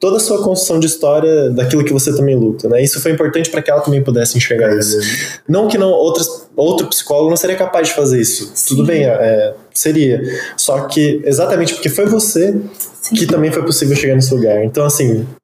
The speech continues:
Speaker 1: não tem como a gente estar ausente, né? É, é importante a gente trazer, eu trago... a gente conversou, não lembro com quem que a gente tava conversando.
Speaker 2: A gente tava no carro quando eu tava falando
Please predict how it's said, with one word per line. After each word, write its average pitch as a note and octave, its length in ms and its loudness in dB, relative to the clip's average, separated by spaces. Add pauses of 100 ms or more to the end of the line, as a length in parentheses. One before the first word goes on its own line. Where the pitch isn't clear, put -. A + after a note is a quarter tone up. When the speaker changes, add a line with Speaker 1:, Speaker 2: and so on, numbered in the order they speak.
(500)
Speaker 1:
não F#3+ 120 2
tem G3+ 160 0
como D3+ 160 2
a C3+ 40 2
gente C3+ 160 2
estar C3 300 -2
ausente, A2+ 680 0
né? B2 160 2
É, G2 640 2
é - 20 2
importante C#3 520 0
a C#3 40 2
gente - 240 -2
trazer, B2+ 460 0 (400)
eu B2 80 -4
trago... C3 220 0
a C3+ 100 2
gente C#3 260 2
conversou, D#3 400 0
não D#3+ 120 2
lembro G#3 200 0
com G3 80 -2
quem F#3 120 -2
que F3 80 0
a - 20 4
gente D3 140 2
tava B2+ 180 -2
conversando. A2+ 560 0 (760)
Speaker 2:
A C#3+ 100 0
gente C3+ 200 0
tava D3 200 0
no D3 180 0
carro D3 580 -2
quando C3+ 140 0
eu C3 100 0
tava C3 140 0
falando E3 340 0